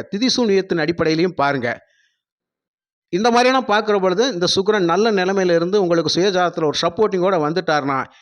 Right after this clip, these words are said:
இந்த காலகட்டம் ரொம்ப, ரொம்ப சிறப்பாக இருக்கக்கூடிய காலகட்டமாக இருக்கும். புரியுதுங்களா நண்பர்களே? அப்ப நாளில் சுக்கிரன் இருப்பது ரொம்ப, ரொம்ப சிறப்பு தான். அதான் ஒரு விஷயத்தை நல்லா உற்று பார்க்கணும். அதாவது மேஷ ராசிக்கு சுக்கிரன்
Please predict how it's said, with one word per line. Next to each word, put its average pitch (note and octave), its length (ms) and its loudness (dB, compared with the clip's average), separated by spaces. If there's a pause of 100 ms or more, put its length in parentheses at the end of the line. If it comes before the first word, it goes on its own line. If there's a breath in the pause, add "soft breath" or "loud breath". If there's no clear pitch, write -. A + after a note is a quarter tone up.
(120 soft breath)
இந்த D#3 300 -2
காலகட்டம் D#3 540 2
ரொம்ப, F3+ 440 2
ரொம்ப G3 320 0
சிறப்பாக F3 640 0
இருக்கக்கூடிய D#3 580 0
காலகட்டமாக C#3+ 840 0
இருக்கும். C3+ 540 -2 (1080 soft breath)
புரியுதுங்களா D#3+ 400 0
நண்பர்களே? D3+ 440 0
அப்ப D3 260 0
நாளில் D#3+ 440 0
சுக்கிரன் E3 260 0
இருப்பது D3+ 360 0 (500 loud breath)
ரொம்ப, F3 340 2
ரொம்ப D3+ 220 0
சிறப்பு D3+ 380 -2
தான். C#3 180 -2 (880)
அதான் G#3 220 4
ஒரு G#3+ 100 4
விஷயத்தை G3+ 340 0
நல்லா E3+ 220 2
உற்று D3+ 200 -4
பார்க்கணும். C#3 360 -2 (720 soft breath)
அதாவது G3 420 2 (280)
மேஷ F#3+ 320 0
ராசிக்கு F3 480 0 (100)
சுக்கிரன் F#3+ 380 0